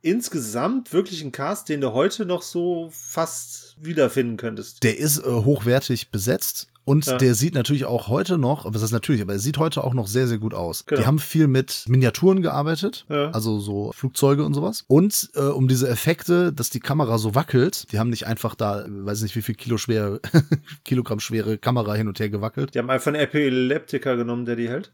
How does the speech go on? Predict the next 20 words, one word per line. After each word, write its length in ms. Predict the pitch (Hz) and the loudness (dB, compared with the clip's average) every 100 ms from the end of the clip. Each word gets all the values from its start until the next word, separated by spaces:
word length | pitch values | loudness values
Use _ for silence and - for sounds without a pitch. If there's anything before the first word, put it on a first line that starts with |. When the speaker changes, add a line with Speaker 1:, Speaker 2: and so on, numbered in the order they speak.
| - | -4
Speaker 2:
<laughs> 80 | - - - - - - - | -4 -6 -14 -8 -8 -8 -10
Genau, 140 | - - | -12 -4
ja. 160 | 120 - - 254 | -4 -4 2 4
Mo-, 160 | 113 233 120 | 6 4 4
Muhammad 360 | 113 117 110 | 4 4 2
Ali, 400 | 104 107 104 101 | 0 0 0 -2
also 260 | 92 98 101 | -4 -8 -8
hat, 140 | 101 | 0
war 400 | 208 - 233 202 | 0 4 4 4
Speaker 1:
<laughs> 80 | 214 | 2
Speaker 2:
Kameramann. 500 | 240 110 98 92 92 - - - - - - | 2 2 2 -2 -6 -12 -14 -10 -10 -10 -2
Speaker 1:
Ja. 180 | 139 131 | 0 2
Speaker 2:
Boah, 500 | 123 123 - 101 95 | 0 -4 -4 -4 -6
das 160 | 98 - | -6 -6
ist 60 | |
asozial. 460 | 95 92 - 85 101 | -4 -2 -2 -6 -8
Speaker 1:
Ja. 200 | 127 123 | -6 -6
Speaker 2:
Auf 160 | 123 120 | -4 0
jeden 160 | 139 | 0
Fall 360 | - 131 120 120 | 2 2 2 2